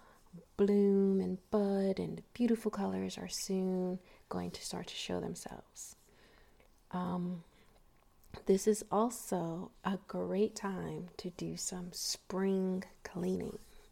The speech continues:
I love doing spring cleaning, um, and in the fall is the two biggest time of the year for us, uh,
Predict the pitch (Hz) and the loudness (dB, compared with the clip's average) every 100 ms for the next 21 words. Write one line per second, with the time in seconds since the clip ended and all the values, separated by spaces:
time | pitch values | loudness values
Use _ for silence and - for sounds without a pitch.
0 | - 202 190 190 180 175 175 - 175 175 | -8 -4 0 2 2 2 0 -4 -6 -4
1 | - - 196 196 202 - 196 196 202 196 | -6 -6 -2 -2 -4 -2 0 2 2 0
2 | - - - - - - - _ _ - | -4 -16 -20 -20 -20 -20 -20 _ _ -20
3 | - 170 175 185 180 - 180 175 165 165 | -4 -2 -2 -6 -8 -8 -4 -2 -2 -4
4 | 170 - - _ _ 185 180 - - 180 | -6 -10 -16 _ _ -2 -2 -6 2 2
5 | 175 180 196 233 - _ - - - - | 4 0 0 -2 -8 _ -20 -20 -20 -20
6 | - - _ - 180 - - - - 190 | -20 -20 _ -2 0 0 -2 -2 0 0
7 | 180 - 170 170 165 - 165 170 165 165 | -2 -2 0 0 -4 -4 -4 -4 -6 -6
8 | 151 151 151 - 165 - 165 170 - - | -4 -4 -6 -10 -14 -8 -8 -6 -8 -8
9 | 160 - | -10 -10